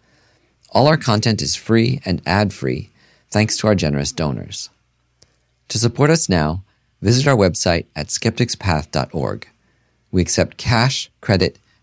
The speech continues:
Bitcoin, and other cryptocurrencies, and your donations are tax deductible in the U S. If you'd like to deepen this conversation,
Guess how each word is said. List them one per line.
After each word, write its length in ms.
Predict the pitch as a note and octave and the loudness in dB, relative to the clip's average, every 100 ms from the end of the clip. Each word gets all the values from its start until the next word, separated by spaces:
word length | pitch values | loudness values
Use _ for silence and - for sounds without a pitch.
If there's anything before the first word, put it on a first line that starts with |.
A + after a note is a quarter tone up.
| - | 0
Bitcoin, 540 | C3+ - - E2 D#2+ | 0 0 -4 -2 -2
and 120 | D2+ E2+ | -2 0
other 180 | A#2+ | 0
cryptocurrencies, 1000 | A2 F#2 - D2 E2 D2 C#2 D#2 D2 - _ _ _ _ | 0 -4 -4 -6 -4 -4 -4 -4 -4 -6 _ _ _ _
and 120 | F#2+ | 0
your 100 | E2 | 2
donations 460 | D#2+ E2 G2+ - A2 | 2 2 2 0 -2
are 60 | E2+ | -2
tax 320 | - A2+ - | 0 -2 0
deductible 640 | A2 F2 - D#2+ D#2+ D#2+ - | 0 0 -2 -2 -2 -4 -10
in 120 | E2+ D#2+ | -4 -2
the 80 | D2 | 0
U 160 | C2+ | -2
S. 380 | G#1+ - - - _ _ _ _ _ _ _ _ _ _ _ _ _ _ _ _ _ _ _ _ _ | -4 -8 -10 -10 _ _ _ _ _ _ _ _ _ _ _ _ _ _ _ _ _ _ _ _ _
If 140 | A#2+ | 0
you'd 140 | B2+ C3 | 2 4
like 160 | E3 | 2
to 100 | - | 2
deepen 320 | G#2 A#2+ B2+ G2 | 0 0 2 2
this 140 | E2+ | 2
conversation, 760 | - D#2 D2 - C#2+ - D#2+ | -2 -4 -2 -2 -4 -4 -6